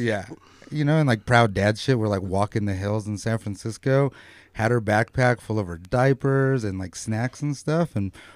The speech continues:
mom was just like, "Can, want me to help you with the bag?" She's like, "No, I got it," and just, like, grabbed onto her straps and just trekking up the hill with us, like,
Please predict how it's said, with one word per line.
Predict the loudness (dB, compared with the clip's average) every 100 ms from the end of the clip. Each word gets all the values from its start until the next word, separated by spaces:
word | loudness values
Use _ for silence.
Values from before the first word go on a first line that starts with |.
| _
mom | 0 2 2
was | 0 -2
just | -4 0
like, | -2 -2
"Can, | -6
want | -4 -2
me | 0
to | 0
help | 0
you | -2
with | -2 -2
the |
bag?" | 0 0 0
She's | -2
like, | -4
"No, | -2 0
I | 0
got | -2 -4
it," | -6 -10 _ _ _ _ _ -8
and | -6
just, | -6 -4
like, | -2 -2 -6 -20 -20 -12 0
grabbed | 2 2
onto | 0 0 -4
her | -6
straps | -6 -2 0 0
and | -4
just | -8 -8
trekking | -4 -4 -2 -4
up | -4
the | -4
hill | -2 -4
with | -4 -6
us, | -6 -8 -10
like, | -10 -10